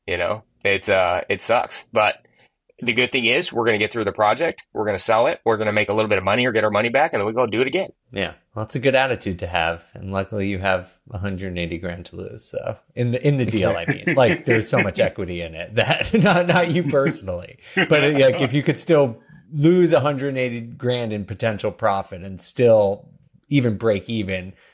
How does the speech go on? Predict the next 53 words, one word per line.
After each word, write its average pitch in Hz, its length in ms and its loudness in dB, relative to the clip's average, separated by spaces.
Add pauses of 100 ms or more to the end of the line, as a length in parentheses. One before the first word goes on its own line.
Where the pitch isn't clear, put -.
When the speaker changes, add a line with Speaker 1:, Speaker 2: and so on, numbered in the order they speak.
Speaker 2:
shows 131 240 2
that 117 100 0
you 110 100 0
had 101 80 2
a 98 40 -2
great 92 260 2
buy 85 240 -2
on 82 120 -16
that 82 180 -18
deal. 90 200 -16 (320)
Speaker 1:
A 147 100 -6
great 156 280 0
buy, 151 360 4
but, 117 180 4
I 131 80 0
mean, 147 140 -2
think 247 180 -6
about 220 160 2
what 123 160 0
you 127 80 -8
can 107 100 -4
do. 175 120 -2
You 180 100 -2
can 220 80 -6
go 233 100 0
buy 107 240 2
another 127 220 2
house 180 400 -2
with 104 100 -6
a 90 40 -8
hundred 98 260 0
eighty 90 240 -4
grand. 82 420 -6
Speaker 3:
<laughs> - 60 -20
You 98 180 -8
can 113 140 -2
buy 98 140 4
a 95 40 -4
couple 143 280 0
in 95 80 2
Arkansas. 95 480 0 (320)
Speaker 2:
Oh, 196 160 2
yeah. 196 1040 2 (240)
<laughs> - 260 -14
Let 156 200 6
it 175 60 4
go, 147 200 4
man. 117 320 -4 (180)
<laughs> - 140 -6
Speaker 1:
Yeah, 226 680 2 (100)
it's, - 320 -4
it's, 151 260 -4
uh, 120 600 4